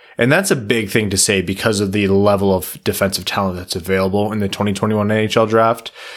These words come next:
Um, that's something I generally would not want to pass up on, especially considering where Detroit's likely to pick. Um, but with how he's panning out, he's, I don't know. He, he's not, he's not a silver bullet for the Red Wings blue line. They need a lot of work, and they still need more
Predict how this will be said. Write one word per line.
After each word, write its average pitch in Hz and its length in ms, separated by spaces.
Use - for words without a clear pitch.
Um, 110 240
that's 123 180
something 135 220
I 110 80
generally 104 360
would 95 180
not 95 200
want 90 200
to - 60
pass 92 300
up 101 180
on, 147 320
especially 107 480
considering 95 480
where 92 120
Detroit's 90 460
likely 95 300
to 127 80
pick. 139 380
Um, 90 560
but 120 180
with 123 140
how 143 260
he's 131 240
panning 113 400
out, 117 260
he's, 127 1040
I 139 80
don't 127 100
know. 104 180
He, 147 300
he's 139 160
not, 156 220
he's 131 180
not 139 120
a 131 40
silver 127 300
bullet 113 260
for 127 80
the 107 80
Red 101 140
Wings 104 160
blue 107 220
line. 104 200
They 101 80
need 110 180
a 113 40
lot 104 200
of 107 80
work, 104 280
and 113 100
they 107 120
still 123 340
need 110 260
more 110 720